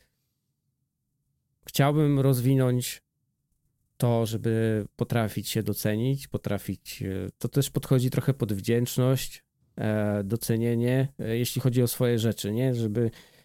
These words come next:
nie być takim surowym w tym, co się robi. Żeby się pochwalić, nawet: "Hej, super,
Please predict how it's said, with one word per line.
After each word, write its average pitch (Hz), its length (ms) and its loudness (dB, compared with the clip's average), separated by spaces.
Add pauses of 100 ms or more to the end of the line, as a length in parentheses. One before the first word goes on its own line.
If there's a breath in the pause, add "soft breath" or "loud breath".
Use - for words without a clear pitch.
(140 loud breath)
nie 143 140 4
być 170 200 -2
takim 135 320 0
surowym 95 560 0 (280)
w - 80 -20
tym, 104 180 -4
co 104 120 -4
się 98 160 -2
robi. 85 340 -6 (640)
Żeby 117 420 0
się 131 220 2 (480)
pochwalić, 104 800 -2
nawet: 110 340 -2
"Hej, 110 380 0
super, 123 360 0